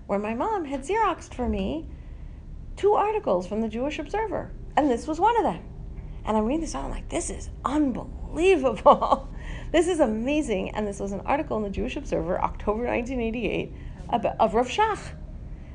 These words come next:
And they, they, he had spoken in Hebrew, and they translated and excerpted it. Okay, so this is an excerpt from the excerpt.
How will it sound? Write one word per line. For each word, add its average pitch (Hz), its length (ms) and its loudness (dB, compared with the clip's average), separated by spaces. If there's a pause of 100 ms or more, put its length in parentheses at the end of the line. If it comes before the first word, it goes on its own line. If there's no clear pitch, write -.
And 233 120 0
they, 220 140 4
they, 175 420 0
he 220 280 0
had 208 200 -2
spoken 226 680 2
in 247 240 -2
Hebrew, 180 420 -2
and 180 240 -4
they 165 80 -4
translated 196 580 -2
and 185 140 -2
excerpted - 560 -6
it. - 140 -8 (260)
Okay, 170 240 -8
so - 140 -8
this 277 200 0
is 269 120 -2
an 247 100 2
excerpt 294 380 0
from 190 180 -2
the - 100 -6
excerpt. - 420 -8